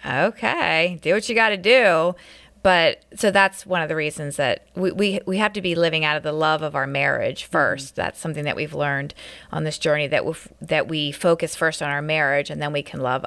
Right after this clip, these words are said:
Speaker 1: others well. We can't have a marriage falling apart and be a good friend to someone else. Um, so that's another area for me that I need to work on.
Speaker 2: Yeah. And again,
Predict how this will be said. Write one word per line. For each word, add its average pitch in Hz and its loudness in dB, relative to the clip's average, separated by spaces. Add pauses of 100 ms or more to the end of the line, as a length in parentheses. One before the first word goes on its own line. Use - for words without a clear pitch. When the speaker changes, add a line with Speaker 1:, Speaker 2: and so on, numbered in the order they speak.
Speaker 1:
others 123 -4
well. 151 0
We 147 -4
can't 160 -6
have 156 -4
a 143 -8
marriage 143 0
falling 135 -4
apart 147 0
and 147 -10
be 143 -2
a 131 -4
good 139 -4
friend 135 -2
to - -18
someone 143 -8
else. 123 -6 (540)
Um, 143 -4
so - -10
that's 147 -4
another 127 -4
area 139 -2
for - -6
me 147 -6
that 151 -6
I 143 -8
need 143 -10
to - -8 (100)
work - -4
on. - -6 (760)
Speaker 2:
Yeah. 277 2 (180)
And 196 0
again, 196 0